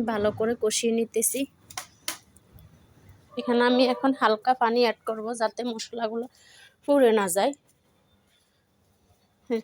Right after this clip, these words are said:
কি। দেখেন, আমি এখানে হালকা পরিমাণ পানি অ্যাড করলাম মশলাগুলো কষিয়ে নেওয়ার জন্য। যাই হোক, এই যে আমার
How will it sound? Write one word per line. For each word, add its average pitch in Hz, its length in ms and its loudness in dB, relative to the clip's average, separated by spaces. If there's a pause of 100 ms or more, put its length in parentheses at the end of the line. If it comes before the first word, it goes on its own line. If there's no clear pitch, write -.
কি। 240 100 0 (440)
দেখেন, 226 240 2 (100)
আমি 240 200 0
এখানে 233 280 -4 (680)
হালকা 233 320 0 (100)
পরিমাণ 254 340 2 (120)
পানি 220 280 2
অ্যাড 220 140 -2 (100)
করলাম 233 300 2 (880)
মশলাগুলো 233 600 -4 (120)
কষিয়ে 233 380 -2
নেওয়ার 233 220 0 (100)
জন্য। 226 220 2 (2500)
যাই 240 260 4
হোক, 247 220 2
এই 240 120 0
যে 240 80 2 (600)
আমার 226 260 -2